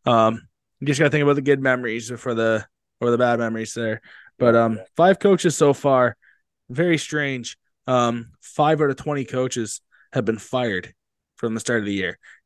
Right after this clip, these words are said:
Speaker 2: Didn't have that on the bingo card. That's something that we'll all, when we look back at the end of the season here,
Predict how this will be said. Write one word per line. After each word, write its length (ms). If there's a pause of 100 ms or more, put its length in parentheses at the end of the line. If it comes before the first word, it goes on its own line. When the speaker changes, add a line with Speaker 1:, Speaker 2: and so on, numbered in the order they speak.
Speaker 2:
Didn't 140
have 120
that 140
on 60
the 60
bingo 260
card. 360
That's 220
something 220
that 80
we'll 120
all, 500 (100)
when 180
we 100
look 160
back 220
at 60
the 80
end 80
of 60
the 60
season 320
here, 260